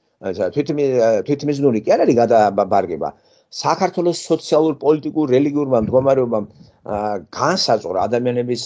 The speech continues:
ა, სამუშაოზე და სამკურნალო წასვლა. ესე იგი, ერთნი არიან, ა, გასტერბაიტერები, ფიზიკურად ჯანმრთელები და მუშაობენ და გაწყვეტილები წეში,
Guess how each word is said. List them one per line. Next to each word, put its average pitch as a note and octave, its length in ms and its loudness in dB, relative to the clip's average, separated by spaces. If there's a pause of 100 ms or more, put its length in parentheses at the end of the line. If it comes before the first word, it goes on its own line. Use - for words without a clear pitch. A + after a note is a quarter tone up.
ა, G#2 160 -4 (140)
სამუშაოზე A2+ 760 -2
და B2+ 160 2
სამკურნალო G#2+ 580 -4
წასვლა. - 440 -16 (160)
ესე C#3 220 0
იგი, A2+ 220 0
ერთნი C3+ 360 0
არიან, F#2 280 -2
ა, - 580 -12
გასტერბაიტერები, A#2 1000 0
ფიზიკურად G#2+ 560 -6
ჯანმრთელები G#2+ 480 -2
და E2+ 140 -6
მუშაობენ G2+ 500 -2
და D#2+ 100 -6
გაწყვეტილები A2+ 720 -2
წეში, C#3 320 -2